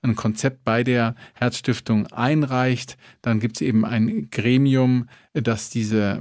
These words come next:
ähm, Projekte prüft und dann eben entsprechend bewilligt und auch begleitet. Also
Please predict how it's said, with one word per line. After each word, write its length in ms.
ähm, 640
Projekte 480
prüft 560
und 140
dann 180
eben 460
entsprechend 600
bewilligt 520
und 160
auch 180
begleitet. 760
Also 420